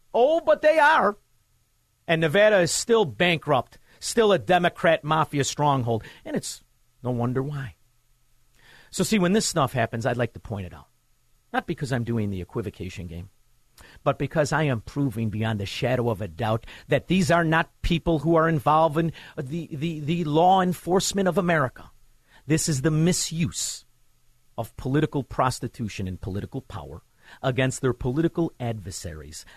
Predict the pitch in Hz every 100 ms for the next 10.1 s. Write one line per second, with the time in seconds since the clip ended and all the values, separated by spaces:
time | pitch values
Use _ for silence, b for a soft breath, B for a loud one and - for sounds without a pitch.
0 | B 123 170 214 - - - 196 226 254
1 | 277 220 247 262 - 202 156 117 123 92
2 | _ _ _ _ _ _ _ _ _ _
3 | _ _ _ _ _ 139 180 190 214 -
4 | 185 175 160 104 98 135 139 - 147 -
5 | - _ _ _ _ _ _ _ _ _
6 | 156 165 175 160 135 120 151 156 156 -
7 | 160 147 147 151 131 - 160 160 - _
8 | b b - 160 - 147 131 165 180 190
9 | 185 180 - 175 - 143 127 113 127 113
10 | 107